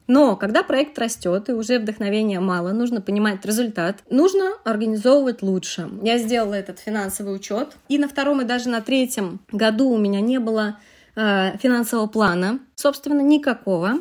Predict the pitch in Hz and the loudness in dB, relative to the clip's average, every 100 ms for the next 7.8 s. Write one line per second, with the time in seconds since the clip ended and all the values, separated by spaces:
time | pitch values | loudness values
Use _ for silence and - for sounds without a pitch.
0 | - - 214 294 392 269 302 277 262 233 | -6 -4 2 4 4 0 2 2 0 -2
1 | 226 269 330 294 _ 285 262 254 262 262 | 0 0 0 -4 _ -2 0 -2 -2 0
2 | - 226 214 214 196 190 190 180 175 214 | 0 0 2 0 0 -2 -4 -4 -2 -2
3 | 240 214 175 170 202 254 208 214 339 403 | 2 0 0 -4 -2 -2 0 2 0 -2
4 | - - 247 202 214 214 165 185 - - | -8 -2 -2 0 0 0 -2 -6 -10 -8
5 | 202 196 226 226 - - - 180 151 - | -6 -2 -4 -4 -6 -10 -4 -4 -4 -8
6 | 151 _ - 285 285 277 226 202 269 311 | -18 _ 2 6 6 6 2 0 2 2
7 | 294 294 254 262 240 214 196 254 | 2 0 -4 -2 0 0 0 0